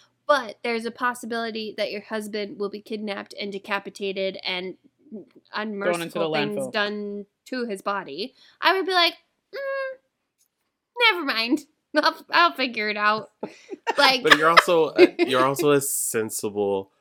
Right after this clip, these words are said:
Speaker 3: person who's not power hungry, who's not greedy.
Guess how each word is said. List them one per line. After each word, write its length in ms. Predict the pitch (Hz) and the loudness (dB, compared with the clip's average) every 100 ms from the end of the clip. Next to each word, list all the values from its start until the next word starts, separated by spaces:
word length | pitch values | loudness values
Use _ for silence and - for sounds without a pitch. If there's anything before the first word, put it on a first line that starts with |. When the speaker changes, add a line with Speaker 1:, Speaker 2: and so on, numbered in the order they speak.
| _ _ _ _ | _ _ _ _
Speaker 3:
person 440 | 104 95 98 92 | -2 0 -4 -4
who's 200 | 90 92 | -6 -8
not 360 | 90 87 87 - _ _ _ _ _ _ - | -6 -4 -4 -6 _ _ _ _ _ _ -6
power 300 | 104 95 90 | -2 0 -2
hungry, 440 | 92 90 82 82 | -4 -8 -10 -12
who's 180 | 85 85 | -12 -10
not 320 | 85 90 76 | -8 -8 -10
greedy. 640 | 90 95 90 80 80 82 | -14 -12 -12 -14 -16 -18